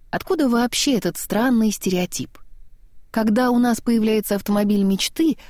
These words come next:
знание о том, как им управлять, и гарантия отсутствия Д Т П тоже идут в комплекте. Эта идея почему-то так глубоко осела в нашем сознании — что неминуемо становится корнем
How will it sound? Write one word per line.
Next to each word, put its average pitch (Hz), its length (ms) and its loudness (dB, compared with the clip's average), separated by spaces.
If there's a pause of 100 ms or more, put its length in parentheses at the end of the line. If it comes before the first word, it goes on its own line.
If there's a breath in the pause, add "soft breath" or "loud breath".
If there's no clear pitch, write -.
(140 loud breath)
знание 208 500 2
о 208 40 -4
том, 208 240 0
как 180 220 -2
им 185 100 2
управлять, 190 640 0
и - 20 2
гарантия 190 540 0
отсутствия 208 680 -2
Д 175 120 0
Т 208 120 -2
П 311 220 0 (260 soft breath)
тоже 330 300 2
идут 196 180 0
в - 60 -12
комплекте. - 640 -6 (1000)
Эта 285 280 2
идея 330 260 2
почему-то 269 440 2
так 254 280 0
глубоко 226 540 0
осела 196 400 0
в 170 60 -4
нашем 175 300 -2
сознании — 202 680 0 (260)
что - 200 -2
неминуемо 247 680 4
становится 220 580 0
корнем 277 580 2